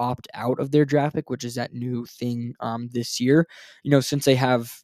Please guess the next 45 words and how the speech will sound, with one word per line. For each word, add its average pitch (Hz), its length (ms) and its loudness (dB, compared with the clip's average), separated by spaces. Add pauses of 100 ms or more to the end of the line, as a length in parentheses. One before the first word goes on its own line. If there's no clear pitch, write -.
(140)
very, 147 400 6
very 131 300 4
full 135 260 4
rosters, 120 480 -2
like, 120 160 -6
the 127 80 -10
Mallards 131 480 2
have 120 300 -2
a 127 60 -4
full 123 220 -2
roster, 120 360 -2
Cobras 127 420 -2
are 120 80 -4
very, 127 320 0
very 120 220 0
full, 123 320 -4
Eagles, 120 260 -4
Magic 120 320 -4
as - 100 -18
well. 123 240 0 (520)
Um, 120 400 -2 (160)
so - 160 0
I - 20 6
wouldn't 151 180 6
be 151 60 0
surprised 139 400 2
if 123 180 -8
they 120 360 0
kind 143 240 -2
of 139 100 0
opt - 260 0
out, 160 200 2
which - 240 -8 (100)
that 120 300 -6
could 143 200 -2
definitely 147 520 0
open 147 260 -2
a 143 40 -6
possibility 151 520 2
for 151 160 -4
the 147 80 -2
Gators 147 500 4
snagging 147 440 -2
that 143 220 -2
pick. - 280 -2